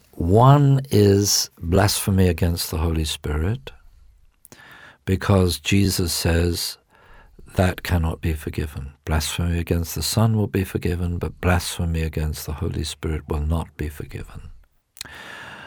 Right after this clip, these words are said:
Or you could say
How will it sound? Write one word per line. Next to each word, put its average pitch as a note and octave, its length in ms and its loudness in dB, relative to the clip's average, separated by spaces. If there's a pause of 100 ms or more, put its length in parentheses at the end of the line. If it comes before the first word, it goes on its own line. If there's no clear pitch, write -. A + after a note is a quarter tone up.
(560)
Or B2 840 6
you G2+ 520 6
could C3 280 4
say F2+ 800 0